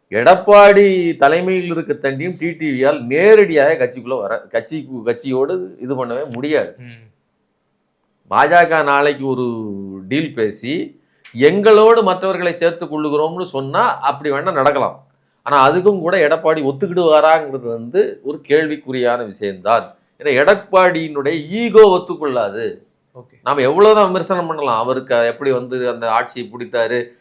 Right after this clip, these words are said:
Speaker 1: அது எப்படி வந்தாரு, அதெல்லாம் க-, past is past. எல்லா காலத்திலயும் அவர் வந்து அதே இடத்துல இருந்தாரா என்ன? சசிகலாவின் காலை பிடித்து வந்தாருங்கிறது கடந்த காலம். இன்னைக்கு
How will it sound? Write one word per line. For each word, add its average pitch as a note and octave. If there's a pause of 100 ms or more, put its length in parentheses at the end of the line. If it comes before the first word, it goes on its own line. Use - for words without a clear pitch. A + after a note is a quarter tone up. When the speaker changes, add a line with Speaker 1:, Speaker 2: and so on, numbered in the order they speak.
(180)
Speaker 1:
அது A#2+
எப்படி B2+
வந்தாரு, B2
அதெல்லாம் G#3
க-, - (160)
past G3+
is F#3
past. C#3 (220)
எல்லா F#3
காலத்திலயும் G#3
அவர் G3
வந்து F#3
அதே E3+
இடத்துல F3
இருந்தாரா E3+
என்ன? G#2+ (1000)
சசிகலாவின் G3
காலை F#3
பிடித்து E3+
வந்தாருங்கிறது E3+
கடந்த F#3
காலம். E3
இன்னைக்கு G#3+